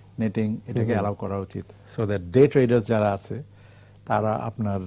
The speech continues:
Speaker 1: আহ, ডে ট্রেড করবে। তারা যদি লা-, লা-, এই, এই, আহ, স্টক মার্কেটে কিন্তু it's, it's a risky business।
Speaker 2: হুম, হুম, হুম।
Speaker 1: So সেই রিস্কি বিজনেস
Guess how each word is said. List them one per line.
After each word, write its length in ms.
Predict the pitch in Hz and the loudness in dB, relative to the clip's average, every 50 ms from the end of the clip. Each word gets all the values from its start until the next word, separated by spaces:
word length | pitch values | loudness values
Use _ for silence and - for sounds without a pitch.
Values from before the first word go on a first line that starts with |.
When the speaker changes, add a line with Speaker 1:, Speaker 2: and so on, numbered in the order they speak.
| 90 95 | -6 -6
Speaker 1:
আহ, 260 | 92 90 87 - - 87 85 - - 107 | -6 -6 -8 -8 -10 -10 -10 -10 -4 0
ডে 140 | 117 117 | 0 0
ট্রেড 220 | 110 - 120 107 - | 0 0 -2 -4 -2
করবে। 360 | - 110 104 92 87 110 151 185 - - - - - - - - - | -2 -4 -4 -2 -4 -6 -8 -8 -12 -18 -20 -20 -20 -20 -20 -20 -4
তারা 380 | - 170 160 156 160 165 170 160 143 | 2 6 8 8 8 8 6 2 0
যদি 260 | 156 156 139 151 151 | 0 0 2 0 0
লা-, 380 | 147 208 - 156 - - - - - 226 | 0 -2 -6 -8 -8 -8 -10 -12 -10 -8
লা-, 380 | 202 175 - 185 202 214 208 190 - - - - - | -8 -8 -6 -8 -10 -10 -12 -14 -14 -16 -18 -18 -10
এই, 360 | - 214 214 202 180 190 208 - - - - | -2 2 4 4 4 4 2 -2 -8 -16 -6
এই, 280 | - 208 180 180 185 - - 208 190 - - 247 214 | 2 4 4 4 4 2 -4 -10 -12 -10 -8 -6 -4
আহ, 200 | 147 131 131 127 - - - - - - - - - - - - - - | -2 -2 -2 -2 -4 -10 -20 -20 -20 -20 -20 -20 -20 -20 -20 -20 -16 -14
স্টক 260 | - - 170 185 180 - | 2 6 6 6 6 6
মার্কেটে 360 | 196 196 185 - 202 190 208 | 6 6 6 6 4 4 4
কিন্তু 420 | 190 196 190 185 214 196 185 160 - | 4 4 2 4 4 2 2 2 -4
it's, 380 | 170 180 185 160 - - - - 165 165 - - - - - | -4 -2 -2 -2 -2 -4 -10 -12 -14 -14 -16 -18 -12 -10 -8
it's 140 | - - | 2 4
a 40 | 170 | 6
risky 240 | 165 190 - - 196 | 6 6 6 4 4
business। 360 | 147 139 117 - 101 87 90 - - - - - | 4 4 2 2 -2 -8 -10 -12 -14 -10 -6 -4
Speaker 2:
হুম, 80 | 120 | -4
হুম, 20 | 107 | -2
হুম। 140 | 107 98 90 101 104 - - - - | -2 -4 -6 -8 -12 -14 -14 -6 -6
Speaker 1:
So 60 | 165 | 0
সেই 200 | - - 196 175 | 6 8 10 10
রিস্কি 240 | 180 180 - - 220 | 10 8 6 4 4
বিজনেস 340 | 185 208 202 190 220 208 | 4 4 4 4 4 2